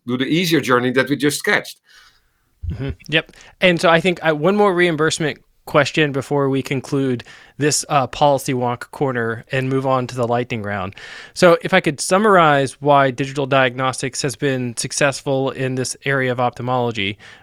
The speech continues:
Speaker 2: there's a clearly defined task that a physician already does. There's a billable interface to that task. So reading a retinal scan, there's already sort of an existing way to bill for that service. And then you can sort of productize this into a medical device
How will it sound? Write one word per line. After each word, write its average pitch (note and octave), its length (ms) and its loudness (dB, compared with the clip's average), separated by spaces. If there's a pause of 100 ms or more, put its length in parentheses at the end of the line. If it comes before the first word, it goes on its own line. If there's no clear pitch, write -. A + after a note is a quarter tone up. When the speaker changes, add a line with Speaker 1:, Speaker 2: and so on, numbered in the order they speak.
Speaker 2:
there's D#3 160 0
a D3+ 40 -4
clearly F3+ 360 2
defined D#3 400 2
task C#3 440 -4
that C3 160 -4
a A2+ 60 -4
physician B2+ 360 -6
already B2 180 -4
does. F#3+ 420 2 (400)
There's C#3 180 0
a B2+ 60 0
billable D3 800 2 (100)
interface D#3+ 520 -2
to - 100 -6
that - 220 0
task. E3 360 -6
So C3 200 -4
reading C#3 340 -2
a B2+ 80 0
retinal C#3 300 -2
scan, C#3+ 380 -2
there's A#2+ 180 -4
already A#2+ 180 0
sort B2 180 -4
of A#2 60 -6
an A2+ 100 -4
existing A#2+ 640 -4 (460)
way B2+ 160 -2
to B2+ 120 -6
bill D3+ 220 2
for D#3 140 -2
that D3 180 2
service. C#3+ 480 -2 (360)
And D3 160 -2
then D#3+ 120 2
you D#3 120 -2
can D#3+ 160 -2
sort D3+ 180 -2
of C3 200 -2
productize D3 720 2
this B2 400 -4
into C#3+ 760 -2
a A#2 60 -6
medical D3+ 380 -2
device G#2+ 520 -2